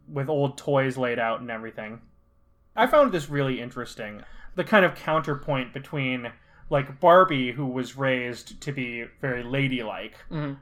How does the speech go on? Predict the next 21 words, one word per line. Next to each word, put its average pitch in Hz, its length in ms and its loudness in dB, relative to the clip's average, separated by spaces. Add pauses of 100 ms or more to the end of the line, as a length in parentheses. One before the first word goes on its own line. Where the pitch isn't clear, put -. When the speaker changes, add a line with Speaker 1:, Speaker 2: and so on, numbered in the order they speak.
Speaker 1:
you 139 140 -4
know, 117 340 -2 (320)
and 143 480 2
Wanda, 190 500 6
who 147 120 0
was 143 140 0
obviously 131 760 0 (340)
raised 139 720 0
to 160 80 -6
be 135 160 -2
a 117 60 -2
man. 127 460 -4 (580)
Um, 123 400 -4
Speaker 2:
Right, 156 280 2
yeah. 143 240 -8 (340)
Speaker 1:
And 127 420 -2
how 139 560 6 (260)
they 147 120 0
both 147 680 2 (720)
sort 151 340 2
of, 127 480 -2